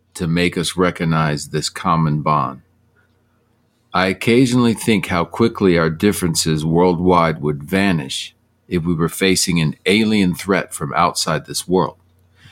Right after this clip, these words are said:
And yet, I ask you, is not an alien force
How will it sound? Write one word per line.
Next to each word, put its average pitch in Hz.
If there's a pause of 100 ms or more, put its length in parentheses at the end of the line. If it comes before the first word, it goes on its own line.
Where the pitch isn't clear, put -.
(180)
And 98
yet, 120
I 101
ask 107
you, 80
is 78
not 92
an 87
alien 92
force -